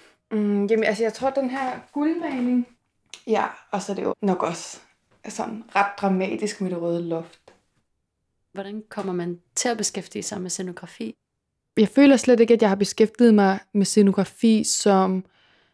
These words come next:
Speaker 1: altså i hvert fald i den form, som vi måske sådan bliver uddannet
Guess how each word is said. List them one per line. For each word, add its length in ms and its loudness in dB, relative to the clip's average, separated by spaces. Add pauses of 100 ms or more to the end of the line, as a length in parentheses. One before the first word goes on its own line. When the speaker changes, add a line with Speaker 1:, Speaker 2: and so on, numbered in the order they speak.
(160)
Speaker 1:
altså 260 2
i 100 4
hvert 200 4
fald 280 2
i 60 -4
den 220 6
form, 640 4
som 240 -2
vi 40 2
måske 380 0
sådan 180 -2
bliver 220 0
uddannet 640 4